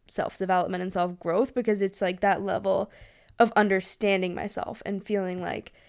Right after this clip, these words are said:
empowered by myself, which also goes into independence a little bit. But I also think self-esteem is super interesting because I almost feel like a drive for high self-esteem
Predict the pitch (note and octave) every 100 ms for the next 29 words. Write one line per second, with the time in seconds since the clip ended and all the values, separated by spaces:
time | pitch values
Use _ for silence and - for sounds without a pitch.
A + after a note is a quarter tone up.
0 | _ _ - - G#3+ G3+ - A3+ G#3 G3+
1 | G3 F#3+ F#3 - - - - G#3 F#3+ F#3
2 | F3 - - - - - A3+ A3+ G3+ G3
3 | G3+ G3 F#3+ G3 - A3 A#3 E4 C4 A3
4 | - - - - - - - - D4 D4
5 | C4+ - B3+ C4+ C4+ B3 A#3 A3+ A3+ A3+
6 | G3+ G3+ G3+ G#3 F#3+ F#3+ F#3+ G3 G3 F#3+
7 | G#3+ G3+ - - G3 G#3+ A#3+ - G3 F#3
8 | G3 A#3+ - - - _ - A#3 G#3+ F#3+
9 | F3+ - - _ - B3 G3+ A3 G3+ G3+
10 | G#3+ B3+ G#3+ A3 G3 G#3+ A3+ A3 A3+ -
11 | - F#3+ F#3+ A#3